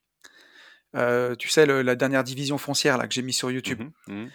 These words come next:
Speaker 2: mhm.
Speaker 1: Donc, une maison de, de soixante, quatre-vingts mètres carrés sur un terrain de mille mètres carrés où j'ai coupé en deux. Donc, euh, là, on est, on est mardi quand j'enregistre. Hier après-midi, j'étais, j'allais chez le notaire pour signer le terrain.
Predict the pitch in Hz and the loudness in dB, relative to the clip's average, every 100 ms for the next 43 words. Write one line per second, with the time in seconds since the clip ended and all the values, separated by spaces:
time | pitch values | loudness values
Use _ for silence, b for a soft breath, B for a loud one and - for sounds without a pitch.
0 | B 110 113 127 - 151 147 135 147 131 | B -10 -6 -4 -2 2 4 4 2 2
1 | 120 120 123 - 131 - 135 127 123 151 | 0 0 -2 0 0 0 0 0 0 -2
2 | - 147 139 143 143 135 - 135 165 196 | -2 0 2 2 0 -2 0 2 0 -4
3 | _ b b b - 127 123 139 127 139 | _ b b b -6 -2 -2 0 0 0
4 | 143 139 - 131 160 165 123 - - 117 | 0 0 2 2 2 0 -2 -6 -2 0
5 | 131 240 - B B B B - 139 120 | 0 0 -4 B B B B 0 0 2
6 | 131 123 120 120 117 117 120 135 127 117 | 4 4 6 4 2 2 4 2 2 -4
7 | 120 113 120 123 127 143 139 - 117 113 | -6 -6 -2 -2 -2 -6 -6 -6 -4 -4
8 | 120 123 185 180 - 120 123 143 135 131 | -4 -4 -2 -2 -2 -4 0 4 4 2
9 | 123 123 139 220 - B B B - 123 | -2 -4 -4 -4 -6 B B B -4 0
10 | 135 135 131 123 139 139 139 139 127 196 | 2 4 4 4 2 2 0 -2 -2 -4
11 | - - - 165 160 151 110 | -4 -4 0 0 2 0 -2